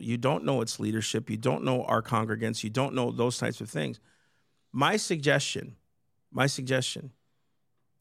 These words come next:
it's not about proving yourself to do ministry. It's about showing yourself humble and putting blood on the post so that people can see you're here for them. They're not here for you.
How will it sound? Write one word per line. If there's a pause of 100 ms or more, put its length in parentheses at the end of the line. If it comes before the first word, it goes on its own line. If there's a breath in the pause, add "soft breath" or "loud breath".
(480)
it's
not
about
proving
yourself
to
do
ministry. (840)
It's
about
showing
yourself
humble
and
putting
blood
on
the
post (380 soft breath)
so
that
people
can
see
you're
here
for
them.
They're
not
here
for
you.